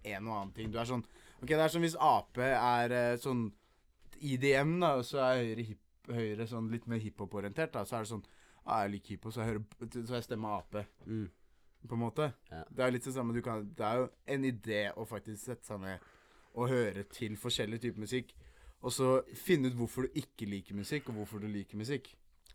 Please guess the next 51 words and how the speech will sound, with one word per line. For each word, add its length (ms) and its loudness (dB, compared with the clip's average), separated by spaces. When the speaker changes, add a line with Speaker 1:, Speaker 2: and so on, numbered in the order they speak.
Speaker 2:
Riktig, 320 -2
men 160 0
i 60 0
Norge 260 2
har 140 0
vi 20 4
åtte 320 -2
eller 160 0
ni 720 -4
partier, 400 -6
på 80 -8
en 80 -4
måte, 220 -2
så 180 -2
det 140 0
er 80 4
liksom, 220 -4
det 160 -6
er 60 -6
ikke 180 -4
det 240 -2
som 160 -6
er 80 -6
problemet. 380 -2
Det 80 -2
er 80 -2
liksom 160 -4
det 40 -6
samme 220 -4
som 80 -6
om 80 -4
du 80 -6
skulle 160 -6
gått 160 -4
ned 140 -6
og 80 -4
bare 100 -2
sånn 220 -6
Kystpartiet, 880 -4
begynt 240 -4
å 80 -10
sjekke 320 -6
ut 140 -6
liksom 180 -6
greiene 320 -4
til 80 0
Kystpartiet 680 -8
og 80 -4
sånn. 100 -6
Skjønner 200 -6
du? 100 -20